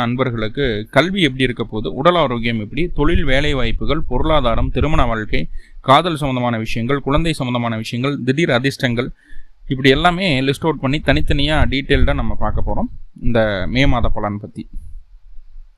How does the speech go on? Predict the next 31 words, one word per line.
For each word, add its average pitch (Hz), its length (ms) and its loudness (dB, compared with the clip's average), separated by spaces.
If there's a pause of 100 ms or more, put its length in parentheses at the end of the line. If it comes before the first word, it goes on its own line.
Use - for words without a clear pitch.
(160)
அதற்கு 135 240 2
முன்பு 190 280 0
இந்த 147 120 0
மாத 143 260 2 (100)
துவக்கத்துல 147 460 -2
என்ன 135 220 0
கிரக 127 280 0
நிலைகள் 123 360 0
இருக்குது 117 440 2
கும்பத்துக்கு 117 460 0
அப்படின்னா, 110 280 -2 (640)
கும்பத்தில் 180 400 2
சனி 139 260 0
பகவான் 147 280 0
இருக்கார். 113 300 2
ஜென்ம 151 300 2
சனி 139 220 2
பய-, 120 400 2
பயணிக்கக்கூடிய 127 600 2
ஒரு 113 160 -4
காலம். 117 260 2 (320)
இரண்டாம் 185 420 4
பாவத்துல 147 320 0
செவ்வாய், 151 480 2
ராகு, 139 420 2
புதன் 127 260 2
இணைவு. 113 300 -2 (580)
மூன்றாம் 175 420 2
பாவத்துல 147 360 2
சூரியன் 180 500 -2
உச்சமாக 156 480 0